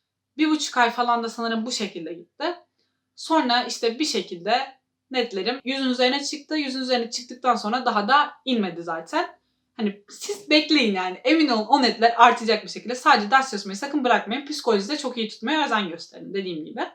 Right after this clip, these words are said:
Zaten bir de şöyle söyleyeyim. Ben yurtta kalıyordum arkadaşlar. O pandemi geldiğinde hani memleketime döndüm. Evime geldim.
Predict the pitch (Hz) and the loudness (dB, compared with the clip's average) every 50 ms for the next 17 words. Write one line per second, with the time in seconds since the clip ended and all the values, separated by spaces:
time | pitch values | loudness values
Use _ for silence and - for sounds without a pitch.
0 | _ - 214 262 285 285 - - 311 311 311 311 302 - 320 302 262 277 - 202 | _ -2 2 2 4 6 8 6 6 6 4 0 -2 -2 -2 -2 -2 -4 -4 -6
1 | 180 185 226 277 - 247 247 254 262 254 254 247 - 302 294 240 208 175 175 175 | -6 -6 -6 -6 2 4 4 4 4 2 -2 -2 -2 -4 -2 -2 -2 -2 -2 -4
2 | 175 170 165 - - 170 170 170 - - 320 359 - - _ _ _ _ _ _ | -6 -8 -8 -8 -8 -8 -8 -8 -4 0 0 0 0 -4 _ _ _ _ _ _
3 | _ _ _ _ _ 262 262 247 - - 254 254 254 - 269 262 262 254 247 247 | _ _ _ _ _ -2 -2 0 6 6 6 6 6 0 0 4 4 6 6 4
4 | 254 269 269 240 226 214 214 220 226 220 240 233 247 247 233 208 190 180 180 - | 2 0 0 0 0 0 0 0 0 -2 -2 -4 -4 -2 -2 -2 -4 -4 -4 -2
5 | 202 208 226 240 247 247 214 180 165 156 160 180 277 403 - | -2 -2 0 0 0 0 0 -2 -4 -4 -4 -4 -4 -4 -4